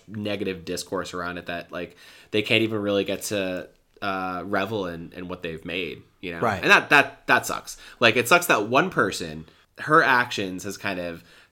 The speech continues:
Speaker 1: toppled down to creators, uh, in, in a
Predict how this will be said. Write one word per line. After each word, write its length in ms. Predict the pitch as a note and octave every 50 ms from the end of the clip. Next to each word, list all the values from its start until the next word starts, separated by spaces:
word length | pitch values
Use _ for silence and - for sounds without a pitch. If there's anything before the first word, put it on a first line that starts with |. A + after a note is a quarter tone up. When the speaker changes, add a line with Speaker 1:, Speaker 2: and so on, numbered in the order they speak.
| _
Speaker 1:
toppled 460 | - - B2 A2+ A2 G#2+ G2 F#2+ F#2 F2+
down 540 | G2 F#2 F2+ F2+ F2 E2+ E2 D#2+ D#2+ E2+ E2
to 260 | - - F#2+ F2 E2
creators, 880 | E2 - - A2 F#2+ F2 E2+ D#2+ D#2+ D2 C#2+ C#2 C#2 - - - - - -
uh, 280 | D#2+ E2 E2 D#2 D#2 - -
in, 240 | E2+ E2 E2 D2 - _ _ -
in 80 | - E2
a 80 | D#2